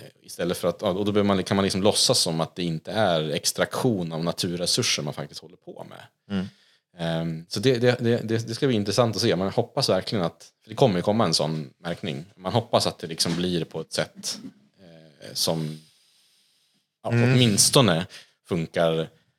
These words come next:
Speaker 1: typ som E U Eko eller Krav eller någonting, där åtminstone finns, även om ribban blir lägre, att det finns en regelbok som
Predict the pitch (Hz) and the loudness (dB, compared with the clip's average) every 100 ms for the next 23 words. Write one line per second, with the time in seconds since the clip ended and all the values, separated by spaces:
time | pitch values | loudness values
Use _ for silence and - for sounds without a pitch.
0 | _ _ 98 87 - 78 76 76 - 80 | _ _ -8 -4 0 0 0 -6 -6 -2
1 | 80 82 80 - 71 71 76 85 78 73 | -2 -2 -4 -6 -8 -6 -2 0 2 0
2 | 71 80 87 85 82 92 90 90 - - | -4 -6 -8 -6 -4 -2 -4 -4 -12 -4
3 | 120 95 92 - - - _ - 104 104 | 0 0 0 2 0 -2 _ -2 0 2
4 | 98 95 92 87 82 82 82 82 101 104 | 0 0 -2 -4 -2 -2 -4 -2 0 0
5 | 90 82 78 78 - - 123 101 90 85 | 0 -2 -4 -4 -6 0 2 2 2 0
6 | 85 101 90 92 107 85 - - 82 80 | 2 4 4 2 0 0 0 -2 0 -4